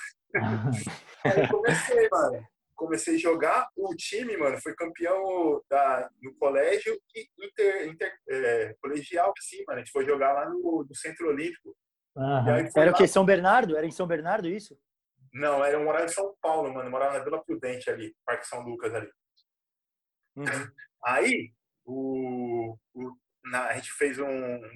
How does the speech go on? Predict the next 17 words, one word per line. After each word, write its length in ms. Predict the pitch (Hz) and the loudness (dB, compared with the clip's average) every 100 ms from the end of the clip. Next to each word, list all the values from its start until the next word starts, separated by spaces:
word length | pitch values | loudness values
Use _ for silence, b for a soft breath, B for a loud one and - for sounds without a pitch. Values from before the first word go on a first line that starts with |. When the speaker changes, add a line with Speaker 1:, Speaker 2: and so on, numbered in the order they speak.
| - | -12
Speaker 2:
campeonato 480 | - - 139 143 123 | -8 -2 0 -2 -2
bom 180 | 113 151 | -2 0
pra 120 | 165 - | 0 0
caramba, 380 | 135 131 175 175 | 2 2 -2 -6
ficou 220 | - 151 | -10 -8
entre 160 | 151 165 | -6 -6
os 120 | 139 | 0
melhores. 300 | 185 160 143 | 4 4 4
Na 100 | 147 | 4
época 260 | 170 - 170 | 4 4 4
era, 180 | 160 | 4
tinha 160 | 147 165 | 2 0
acabado 300 | 160 143 147 | 2 4 4
aquela 260 | 156 156 151 | 4 2 2
Danap, 400 | 156 139 143 - | 2 4 2 2
você 100 | 131 | 0
lembra? 320 | 143 113 | 0 -2